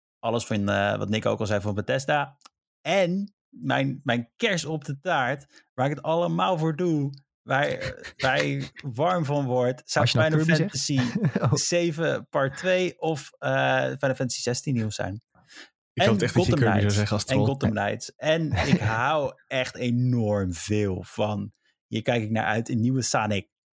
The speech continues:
Speaker 2: <laughs> Sonic.
Speaker 3: <laughs> Maar dan ga ik verschrikkelijk doen, want ik hoop dus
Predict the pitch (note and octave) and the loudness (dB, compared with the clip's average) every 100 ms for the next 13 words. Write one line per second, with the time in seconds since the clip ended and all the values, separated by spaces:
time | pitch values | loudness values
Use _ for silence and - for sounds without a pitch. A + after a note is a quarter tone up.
0 | _ _ _ C3 F#3+ F#3 - - G3+ C4+ | _ _ _ -4 0 0 0 -2 -4 -2
1 | - A2+ D#3 C3+ A3 G#3 - - - A2 | 2 4 4 2 2 0 -2 -6 -6 -6
2 | - - - B2 C#3+ B2+ C#3 D3+ - - | -8 -12 -4 0 0 0 0 0 -2 -2
3 | - E3 E3 C#3+ A#2+ A#2+ A#2+ - B2+ D3+ | 0 2 0 0 2 2 2 2 2 2
4 | C#3+ B2+ - | 0 0 -2